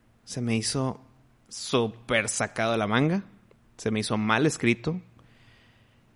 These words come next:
Y luego, nada más para ya poner el martillo y cambiar de película,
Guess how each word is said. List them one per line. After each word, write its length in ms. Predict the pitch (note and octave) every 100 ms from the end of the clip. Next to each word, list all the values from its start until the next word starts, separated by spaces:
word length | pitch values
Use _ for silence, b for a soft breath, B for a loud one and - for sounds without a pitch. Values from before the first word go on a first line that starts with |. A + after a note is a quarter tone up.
| _
Y 140 | - D#3+
luego, 380 | F3+ F#3 E3+ G3+
nada 140 | D3+
más 160 | C#3 D3
para 400 | D#3+ D#3+ D3+ C3+
ya 160 | C#3 C#3+ G#2
poner 200 | - C3+
el 60 | C#3+
martillo 520 | C#3+ C3+ C#3 C#3+ D3
y 140 | C3+ A#2+
cambiar 320 | A#2+ A#2 B2
de 80 | C3
película, 500 | C#3+ C#3+ - A2